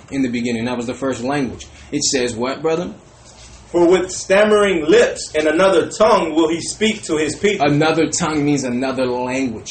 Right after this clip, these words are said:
Speaker 1: So the Bible was prophesying that it would have to be translated because all of his people wouldn't be speaking Hebrew in this day. None of us, <laughs> you know, are speaking Hebrew right now. So he knew that. So he had to have the Bible tra-,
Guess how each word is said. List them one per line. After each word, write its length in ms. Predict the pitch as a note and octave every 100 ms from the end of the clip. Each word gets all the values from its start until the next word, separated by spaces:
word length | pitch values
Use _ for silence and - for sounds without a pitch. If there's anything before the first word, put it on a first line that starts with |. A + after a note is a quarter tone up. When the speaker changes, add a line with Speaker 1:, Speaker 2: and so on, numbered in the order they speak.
| -
Speaker 1:
So 100 | B2+
the 60 |
Bible 400 | G#2 B2+ C#3 C#3+
was 200 | C3+ B2+ -
prophesying 680 | D3 D3 D3 - C3 B2
that 120 | B2+ C3+
it 140 | B2
would 100 | A#2+
have 260 | C3+ D#3 E3
to 60 |
be 140 | C#3+ C3
translated 680 | - D#3 E3+ D3+ C#3+ C#3+ B2+
because 260 | C3+ C#3
all 300 | - D3+ D#3
of 80 | C#3+
his 160 | D3+ -
people 440 | G3 G3 D#3+ C3 - - -
wouldn't 260 | D#3 D3+
be 100 | C#3+
speaking 380 | C#3+ - F3+ C#3+
Hebrew 380 | D#3 F#3 C#3+ C3+
in 80 | B2
this 140 | A#2+
day. 280 | C3+ F3 - - -
None 200 | D3+ A3+
of 80 | F#3
us, 300 | D#3 - - - - -
<laughs> 500 | F#3 A3 - - -
you 140 | F#3+ D#3
know, 200 | C3 C3
are 120 | D3+
speaking 320 | - F#3 E3+
Hebrew 280 | A3 B3+ C3+
right 240 | A#2 A2
now. 200 | A2 G#2 - - -
So 140 | - E3
he 240 | G#3 F#3+
knew 360 | E3+ G3+ D4+ F3+
that. 260 | D#3 D3
So 120 | F3
he 140 | F3 F3+
had 300 | F#3 B3+ C4
to 80 | G#3
have 160 | F3
the 80 | E3
Bible 360 | E3+ F3 D#3 D3+
tra-, 340 | - - F#3+